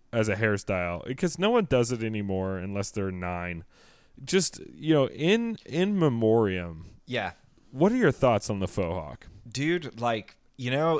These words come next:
Speaker 2: it, it's not my favorite for sure, but I am really not feeling this mullet comeback. And honestly, this is gonna sound sacrilegious. Bring back the faux hawk, 'cause it will save us.
Speaker 1: Yeah, because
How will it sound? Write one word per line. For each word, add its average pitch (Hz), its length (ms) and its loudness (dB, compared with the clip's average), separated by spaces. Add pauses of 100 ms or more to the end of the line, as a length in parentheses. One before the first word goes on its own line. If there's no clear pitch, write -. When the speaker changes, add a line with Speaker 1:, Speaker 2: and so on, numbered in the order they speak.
(140)
Speaker 2:
it, - 180 -8
it's 127 240 -6
not 131 240 -2
my 110 120 -2
favorite 110 440 -6
for 104 160 -12
sure, 101 380 -8 (320)
but 113 180 -2
I 156 120 0
am 156 220 -6
really 110 680 -4 (180)
not 110 520 -4
feeling 98 500 -4
this 92 220 -6
mullet 95 480 -6
comeback. 78 640 -10 (240)
And 101 140 -8
honestly, 185 720 -2 (460)
this 117 160 -2
is 151 140 -4
gonna 175 160 -2
sound 170 320 -2
sacrilegious. 123 880 -2 (720)
Bring 160 200 -2
back 202 240 -2
the 170 80 -6
faux 151 280 -2
hawk, 80 340 -10 (100)
'cause 123 160 -4
it 135 120 -2
will 131 100 -4
save 127 340 0
us. - 340 -6 (1160)
Speaker 1:
Yeah, 131 300 2
because 113 360 -2